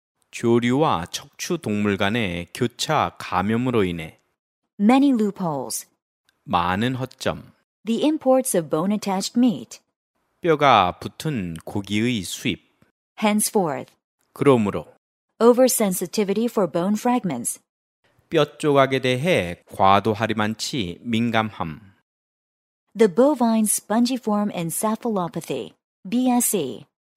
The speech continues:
Speaker 1: 광우병.
Speaker 2: At stake.
Speaker 1: 중요한 것은 문제가 되는.
Speaker 2: How to minimize health hazards.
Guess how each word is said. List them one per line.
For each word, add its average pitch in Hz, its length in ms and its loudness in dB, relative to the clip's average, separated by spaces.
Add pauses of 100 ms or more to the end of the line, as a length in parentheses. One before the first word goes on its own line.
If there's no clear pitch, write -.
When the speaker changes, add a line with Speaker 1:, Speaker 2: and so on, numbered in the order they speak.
(240)
Speaker 1:
광우병. 107 720 0 (1120)
Speaker 2:
At 247 160 2
stake. 196 400 0 (400)
Speaker 1:
중요한 117 520 0
것은 92 460 -6
문제가 104 460 -2
되는. 90 440 -10 (840)
Speaker 2:
How 277 180 4
to 285 120 0
minimize 226 580 4
health 226 260 -2
hazards. 160 600 -4